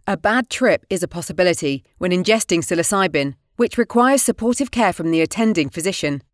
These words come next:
The risk can be exacerbated by patients with high anxiety or P T S D, which Mydesin believes it can mitigate without the need for extensive supportive care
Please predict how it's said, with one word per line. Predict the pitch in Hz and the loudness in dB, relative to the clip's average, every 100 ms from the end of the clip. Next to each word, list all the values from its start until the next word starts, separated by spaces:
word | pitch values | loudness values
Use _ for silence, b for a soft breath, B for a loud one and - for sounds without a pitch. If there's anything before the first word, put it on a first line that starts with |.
| _ _ _ _ - | _ _ _ _ 0
The | 220 | 4
risk | 262 - | 4 4
can | 262 240 | 2 4
be | |
exacerbated | 220 185 226 214 170 156 165 | 4 2 0 0 0 0 2
by | 165 | 0
patients | 165 190 180 180 | 0 -2 -2 -6
with | 180 | -8
high | - 196 190 | -2 0 2
anxiety | 180 202 202 180 160 147 | 2 2 2 2 0 -2
or | 196 196 | -2 -2
P | 196 | -4
T | 185 180 | -2 0
S | 170 | 0
D, | - 196 143 - _ _ | 2 2 2 -4 _ _
which | 220 226 | -2 2
Mydesin | 226 262 262 262 247 185 | 2 4 4 4 2 0
believes | 170 180 185 170 - | 0 2 2 0 0
it | 226 | 0
can | - 247 | 4 6
mitigate | 269 254 185 151 | 6 4 0 0
without | 165 - 185 226 | 0 -2 0 0
the | 247 | 2
need | 226 170 | 2 2
for | - | 0
extensive | 170 - 190 185 202 | -4 -2 -2 0 -2
supportive | 185 202 175 160 151 | -4 -4 -2 -2 -4
care | - 214 175 139 | -4 0 0 0